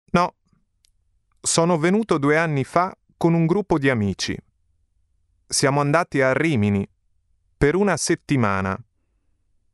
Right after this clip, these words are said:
C'erano molti giovani e sempre tanto da fare. È una città con molte discoteche e mi sono divertito moltissimo. E tu cosa fai quest'estate?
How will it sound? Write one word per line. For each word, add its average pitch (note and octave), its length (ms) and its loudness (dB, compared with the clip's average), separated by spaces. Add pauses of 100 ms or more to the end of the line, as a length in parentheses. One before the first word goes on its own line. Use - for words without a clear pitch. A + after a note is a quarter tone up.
(380)
C'erano B2+ 400 0
molti C3 440 0
giovani G#2 520 0 (440)
e A#2+ 100 0
sempre C#3 480 -2
tanto B2+ 320 -2
da A2 120 0
fare. G2+ 500 -4 (1000)
È D#3+ 120 2
una E3+ 180 0
città F#3+ 500 -2
con C3 220 0
molte E3+ 320 0
discoteche A2+ 840 -2 (640)
e C#3 140 0
mi D3+ 100 2
sono G3+ 300 0
divertito C#3+ 500 -2
moltissimo. A#2 920 -2 (1200)
E D#3+ 160 0
tu - 160 -4
cosa B2 260 2
fai B2 400 -2
quest'estate? A#2 880 -2